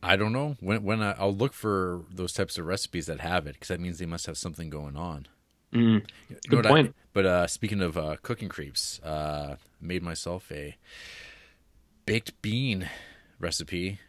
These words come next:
Speaker 1: in a, in the old
Speaker 2: Okay.
Speaker 1: Dutch oven, and it
Speaker 2: Uh-huh.
Speaker 1: was, uh, outstanding.
Speaker 2: Just a big pile of baked beans?
Speaker 1: Fucking big pile of baked beans.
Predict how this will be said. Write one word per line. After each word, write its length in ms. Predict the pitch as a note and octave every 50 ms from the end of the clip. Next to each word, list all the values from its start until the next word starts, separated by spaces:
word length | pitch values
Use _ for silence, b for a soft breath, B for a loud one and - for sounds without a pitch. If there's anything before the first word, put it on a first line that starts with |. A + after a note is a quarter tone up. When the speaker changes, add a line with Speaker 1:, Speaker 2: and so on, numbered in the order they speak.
| _ -
Speaker 1:
in 160 | - E2+ E2
a, 260 | D#2+ D#2+ D#2 D2+ D2 C2+
in 60 | E2
the 80 | E2+ F2+
old 160 | F2+ E2+ E2+
Speaker 2:
Okay. 240 | A#2 A2+ G#2 G2 -
Speaker 1:
Dutch 240 | C3+ F#2 F2+ - -
oven, 380 | F#2+ F2 F2+ G#2+ A2+ B2 C3 - _ _ _ -
and 240 | - D#2 D#2 D#2+ D#2+
it 60 | E2+
Speaker 2:
Uh-huh. 240 | A#2+ A#2+ A#2 G2+ -
Speaker 1:
was, 200 | F#2 F#2 F2 -
uh, 360 | G2 F#2 F#2 F#2 F2+ F2+ F2 -
outstanding. 640 | F2 F#2 F#2 - - - F#2 A2 A2+ F2+ D#2 C#2+ C#2 - _ _ _ _ _ b b b b b b b -
Speaker 2:
Just 180 | B2+ B2+ B2+
a 60 | C3
big 180 | B2 D3 D3+ -
pile 260 | - - A2+ A2 G#2+
of 80 | G#2+ G#2+
baked 240 | G#2+ G#2+ G#2 - -
beans? 360 | G#2 A2 B2+ E3+ - - - _ - _ _ _ _ -
Speaker 1:
Fucking 280 | - - - - E2+ D2+
big 160 | E2 D#2 -
pile 220 | - F#2 F#2+ F#2+ F#2
of 80 | E2
baked 200 | G2 G2 F2+ -
beans. 460 | - A2 A2+ A#2 G#2+ F#2+ - - -